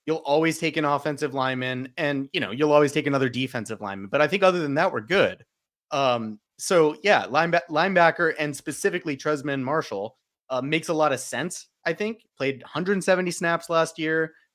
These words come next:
um, registered a sack, registered two hurries, uh, two hits on the quarterback.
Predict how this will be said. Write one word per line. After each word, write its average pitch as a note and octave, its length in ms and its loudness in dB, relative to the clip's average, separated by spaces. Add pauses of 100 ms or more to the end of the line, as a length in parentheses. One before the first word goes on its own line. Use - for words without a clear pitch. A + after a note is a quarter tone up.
(140)
um, A#2+ 300 0
registered C#3+ 440 -2
a C#3 40 -2
sack, D3 540 0
registered B2 500 -8
two D3+ 180 -4
hurries, C3+ 640 -2 (400)
uh, G#2+ 240 -4 (100)
two D#3 140 -6
hits D3+ 180 -4
on C#3 100 -2
the B2+ 60 -4
quarterback. B2+ 680 0